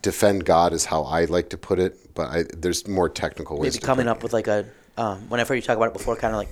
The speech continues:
Speaker 2: coming up with a narrative to explain something
Speaker 1: Yeah,
Speaker 2: that God
Speaker 1: it's
Speaker 2: hasn't necessarily, God did this for this reason
Speaker 1: Yeah.
Speaker 2: when God hasn't said that's
Speaker 1: And,
Speaker 2: why he did.
Speaker 1: or, you know, technically it's justifying the ways of God to man,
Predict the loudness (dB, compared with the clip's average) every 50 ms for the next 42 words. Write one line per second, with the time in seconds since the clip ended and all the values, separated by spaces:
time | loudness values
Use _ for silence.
0 | -10 -14 -6 -4 -2 0 0 0 -2 -4 -4 -6 -6 -6 -6 -4 0 2 4 4
1 | 4 4 2 -2 -2 -4 -4 -4 -4 -4 -2 -2 -2 -2 -2 -4 -4 -4 -4 -6
2 | -8 -8 -2 2 6 6 8 8 6 6 4 2 2 0 2 4 6 6 6 4
3 | 2 0 -2 -2 -4 -4 -6 -6 -4 -2 -2 -2 -2 0 2 4 4 4 4 2
4 | 2 2 0 2 4 4 4 6 6 4 2 0 -4 -16 -20 -20 -20 -18 -14 -4
5 | 0 2 4 6 6 6 4 4 2 2 4 4 4 2 2 0 2 4 4 4
6 | 4 2 0 -2 0 2 2 4 4 2 2 0 -2 -2 -2 -4 -4 0 4 6
7 | 6 6 6 2 0 2 4 6 6 6 6 4 4 4 2 0 0 2 4 6
8 | 6 6 6 4 4 4 6 6 6 4 2 0 0 2 2 2 2 2 2 0
9 | 0 0 2 4 4 4 4 4 2 2 0 0 -2 -6 -4 -2 0 0 0 -2
10 | -4 -8 -10 -8 -8 -10 -10 -12 -14